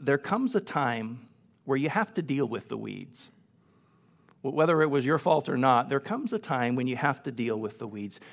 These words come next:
Your story made you who you are today. So the good, the bad, and the ugly, that's the backdrop that made you who you are. Um, and it's all worked together to make you something. And you're amazing, and you're powerful, and you're strong, and you're good.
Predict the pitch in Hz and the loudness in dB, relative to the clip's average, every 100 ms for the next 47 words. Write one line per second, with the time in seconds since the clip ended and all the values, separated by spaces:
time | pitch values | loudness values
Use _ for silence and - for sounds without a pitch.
0 | - 127 156 220 - 240 214 156 143 139 | -8 2 4 4 2 4 6 6 4 2
1 | 139 143 123 147 143 147 147 156 170 160 | 2 2 0 -2 -2 -2 -2 0 -2 -4
2 | 110 101 90 - _ _ _ _ _ _ | -6 -6 -6 -12 _ _ _ _ _ _
3 | _ _ _ - 131 127 180 180 185 185 | _ _ _ 0 2 4 4 10 12 12
4 | 180 175 180 127 98 131 131 - 127 135 | 10 8 6 2 0 0 0 -2 6 8
5 | 170 - 156 135 - 143 131 139 165 139 | 8 4 2 2 2 -2 2 0 0 -4
6 | 156 - 156 143 139 - 147 - 90 - | -6 -4 -4 -2 -2 0 2 0 -2 -8
7 | - - - - - - _ 120 117 110 | -16 -20 -20 -20 -20 -20 _ -2 -2 0
8 | 139 139 165 185 165 190 208 - 156 147 | 0 4 8 8 8 4 2 -2 4 4
9 | 131 151 151 - - 175 151 165 196 - | 4 0 -4 -14 -6 -2 0 -2 -4 -8
10 | 160 127 - 113 98 107 90 - - _ | -8 -8 -8 -8 -8 -12 -14 -18 -20 _
11 | _ _ _ _ _ _ _ _ 139 208 | _ _ _ _ _ _ _ _ 2 6
12 | 302 190 220 277 - 120 101 - - _ | 8 10 8 8 2 -4 -8 -14 -20 _
13 | _ _ _ _ _ _ _ _ _ 127 | _ _ _ _ _ _ _ _ _ -2
14 | 147 147 - 220 285 160 - 120 127 127 | 0 4 8 8 8 4 0 -2 -2 -2
15 | - - 151 185 240 151 139 139 131 113 | -4 -4 4 6 6 6 4 4 4 2
16 | 117 180 277 214 123 - | 6 8 8 6 2 -2